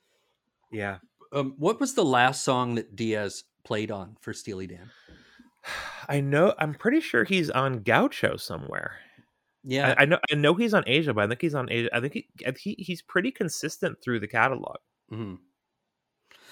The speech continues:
Speaker 2: So I think the gold teeth in this song is, like, rolling the dice, like, see how they roll is, like, um, you know, let's see what happens.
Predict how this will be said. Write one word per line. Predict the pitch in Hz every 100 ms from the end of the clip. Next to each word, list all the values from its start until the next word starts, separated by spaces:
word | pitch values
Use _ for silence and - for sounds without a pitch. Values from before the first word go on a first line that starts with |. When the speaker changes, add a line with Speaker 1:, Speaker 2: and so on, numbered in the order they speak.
| - -
Speaker 2:
So | 156
I | 147
think | 147 226 147
the | 139
gold | 143 147 143
teeth | 180 185
in | 165
this | 127 -
song | 123 113 113 113
is, | 113 113 104 - _ _ _ -
like, | 117 107
rolling | 120 120 117
the | 113
dice, | 117 120 - -
like, | 95 95
see | - - 127
how | 117 117
they | 110
roll | 104 107 113 107 95 98 _ _ _ -
is, | 110 101 -
like, | 101 98 - -
um, | 104 101 95 95 _
you | 117
know, | 98 131 -
let's | 113 -
see | -
what | 123 120
happens. | 113 113 110 101 -